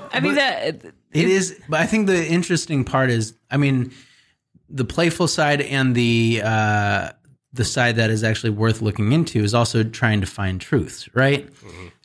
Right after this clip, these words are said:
Speaker 2: Truths are, are good. It's fine to look into truths. But when there's not enough truth to back the evidence of something, it's, it's dangerous to fully head on into that kind of a
Speaker 1: Mm-hmm.
Speaker 2: thing as a truth.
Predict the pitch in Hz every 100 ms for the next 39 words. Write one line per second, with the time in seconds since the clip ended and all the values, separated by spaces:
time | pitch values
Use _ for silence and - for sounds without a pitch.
0 | - - 170 170 - 147 135 139 135 139
1 | 139 117 107 101 123 - - - 120 -
2 | - 113 113 117 113 120 107 104 107 -
3 | - 117 110 104 98 - 98 - - _
4 | - _ - _ 127 127 135 131 131 135
5 | 135 131 123 - - - - 131 123 120
6 | 113 104 107 - 110 104 113 107 104 101
7 | 98 104 92 107 101 110 101 - - _
8 | _ _ _ _ _ 110 - - - 107
9 | - 123 120 113 113 - 107 - 113 110
10 | 104 101 - 104 101 98 98 98 98 95
11 | 92 - - 101 98 95 101 101 - 120
12 | 117 113 104 - - -